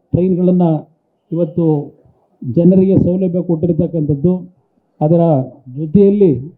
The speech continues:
ಎಲ್ಲ ರೀತಿಯ ಸೌಲಭ್ಯಗಳನ್ನು ಕೊಟ್ಟಿದ್ದಾರೆ. ಇವತ್ತು ನರೇಂದ್ರ ಮೋದಿಯವರು ಬಂದ ನಂತರ ಈ ಕಳೆದ ಹದಿನ-, ಹತ್ತು ವರ್-, ಹನ್ನೊಂದು ವರ್ಷದಲ್ಲಿ ದಾಖಲೆಯ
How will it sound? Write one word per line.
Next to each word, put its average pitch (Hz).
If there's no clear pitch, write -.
ಎಲ್ಲ 180
ರೀತಿಯ 196
ಸೌಲಭ್ಯಗಳನ್ನು 185
ಕೊಟ್ಟಿದ್ದಾರೆ. 151
ಇವತ್ತು 180
ನರೇಂದ್ರ 185
ಮೋದಿಯವರು 180
ಬಂದ 165
ನಂತರ 185
ಈ 175
ಕಳೆದ 180
ಹದಿನ-, 185
ಹತ್ತು 196
ವರ್-, 185
ಹನ್ನೊಂದು 190
ವರ್ಷದಲ್ಲಿ 175
ದಾಖಲೆಯ 190